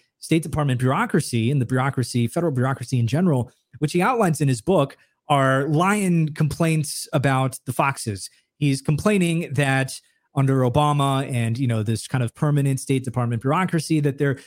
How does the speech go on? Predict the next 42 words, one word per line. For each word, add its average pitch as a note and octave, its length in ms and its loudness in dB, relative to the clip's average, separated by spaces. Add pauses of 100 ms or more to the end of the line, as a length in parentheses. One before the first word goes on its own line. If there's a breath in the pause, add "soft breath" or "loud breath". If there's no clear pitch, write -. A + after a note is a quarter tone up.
(240 loud breath)
they're G#3+ 140 4
too B3+ 300 0
opposed B3+ 840 2
to D#3+ 100 -6
doing, F3+ 380 2
like, D3 280 0
bold, G3 460 2
grand F#3 480 2
actions. C#3+ 840 -4 (300 soft breath)
They're E3 140 0
too C4 220 2
opposed. B3 480 0
And E3 420 -2 (1040 loud breath)
it's, - 300 -2
it's G3+ 360 -2
like, F#3 260 2
okay, F#3 320 2
well, E3+ 180 2
your F#3+ 160 2
complaint G#3+ 420 0
about F#3 220 2
the E3+ 60 0
State F3+ 280 0
Department D#3 480 2
is C3+ 140 -2
they're, C#3 180 0
like, A#2+ 300 0
not D#3 360 2
as D#3 160 2
willing F3+ 460 4
to E3 100 0
do, D#3 360 2
like, C3+ 340 0
insane D#3 560 0
stuff - 680 -4
on, C3+ 440 -2
you D3 100 0
know, C3+ 140 0
against C#3 380 -2
all C#3 160 0
of C3 100 -4
these, B2+ 360 0